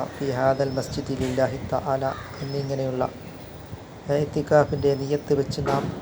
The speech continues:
പള്ളികളിൽ കയറു-, കയറുകയും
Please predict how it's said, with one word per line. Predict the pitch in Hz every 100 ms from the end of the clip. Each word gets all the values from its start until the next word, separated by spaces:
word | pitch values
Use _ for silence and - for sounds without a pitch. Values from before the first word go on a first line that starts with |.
| -
പള്ളികളിൽ | - 135 139 135 131 135 - - - - - - - - - - - - - - - - - - - - - -
കയറു-, | - 139 139 139 143
കയറുകയും | - 139 139 139 139 131